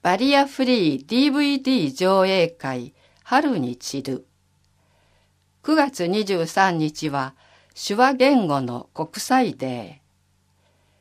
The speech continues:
ー。九月二十日金曜日午後一時三十分。対象、中学生以上の人、二十人。申し込み順です。無料です。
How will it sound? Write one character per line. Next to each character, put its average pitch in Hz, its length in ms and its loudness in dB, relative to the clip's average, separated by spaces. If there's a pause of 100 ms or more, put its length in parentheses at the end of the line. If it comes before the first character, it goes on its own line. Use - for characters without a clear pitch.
(840)
ー。 - 0 -
九 302 140 0
月 285 300 0
二 170 160 -4
十 - 140 -12
日 - 300 0
金 214 280 -2
曜 190 260 0
日 135 240 -12 (260)
午 254 200 4
後 269 180 0
一 240 300 0
時 160 160 -4
三 175 320 -2
十 160 160 -6 (120)
分。 120 240 -14 (800)
対 220 240 0
象、 185 460 0
中 254 280 0
学 285 240 0
生 247 320 2
以 220 160 -2
上 143 300 -2
の 123 160 -6
人、 - 480 -10 (100)
二 165 200 -2
十 202 280 2
人。 117 300 -8 (580)
申 185 220 2
し - 140 -8
込 220 140 2
み 196 140 -2
順 165 300 -2
で 147 140 -10
す。 - 260 -20 (880)
無 160 160 -2
料 208 300 4
で 175 180 -6
す。 - 300 -18